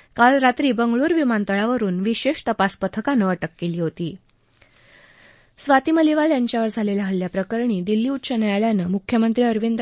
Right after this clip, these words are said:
केजरीवाल यांचे सहकारी विभव कुमार यांना आज चौदा दिवसांची न्यायालयीन कोठडी सुनावली.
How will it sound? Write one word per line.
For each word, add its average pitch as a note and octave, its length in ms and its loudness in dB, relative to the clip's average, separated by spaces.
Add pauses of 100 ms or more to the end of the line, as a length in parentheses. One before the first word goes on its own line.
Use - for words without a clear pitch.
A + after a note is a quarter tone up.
केजरीवाल A#3+ 480 -2
यांचे C4 240 -4
सहकारी A#3+ 680 -6
विभव G#3+ 320 0
कुमार A#3 400 -2
यांना F#3 380 -2
आज F3+ 80 -4 (120)
चौदा G#3 280 0
दिवसांची G#3 520 -2
न्यायालयीन G#3+ 380 2
कोठडी F#3 380 -6
सुनावली. E3 440 -6